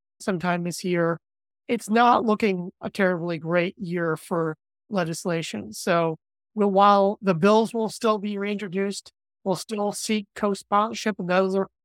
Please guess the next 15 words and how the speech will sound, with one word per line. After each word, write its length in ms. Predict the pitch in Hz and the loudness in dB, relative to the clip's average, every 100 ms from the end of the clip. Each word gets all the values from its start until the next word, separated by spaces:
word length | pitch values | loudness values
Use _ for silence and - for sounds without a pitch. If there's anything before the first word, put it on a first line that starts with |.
| _ | _
activities 540 | - 240 - 202 202 180 | -2 -2 -2 -2 0 2
are 80 | 190 | 4
always 480 | 196 220 233 - - | 6 6 4 0 -6
important. 520 | 190 196 233 214 202 - _ _ _ _ _ _ _ _ _ _ _ _ _ | -8 -2 0 0 -2 -10 _ _ _ _ _ _ _ _ _ _ _ _ _
The 260 | 185 180 170 - _ _ | -14 -10 -12 -14 _ _
chances 600 | - 226 240 220 185 - - | 2 4 4 2 0 -2 -2
of 220 | 196 147 | -2 2
getting 400 | 190 185 175 165 _ _ _ _ _ _ 247 | 2 2 0 -4 _ _ _ _ _ _ 0
a, 380 | 170 160 160 - | 0 0 -4 -4
uh, 360 | - 175 151 175 | -2 0 0 -2
enacted 640 | 170 170 175 - 185 156 - | -2 0 -2 -2 -8 -8 -10
tax 340 | 180 170 170 | -4 -4 -4
legislation 840 | 175 165 160 - 160 156 - 147 147 _ _ _ _ - | -4 -4 -4 -4 -4 -4 -8 -10 -12 _ _ _ _ -12
through 220 | - 196 | -4 -4
Congress 580 | - 170 160 156 - | 0 2 2 -2 -8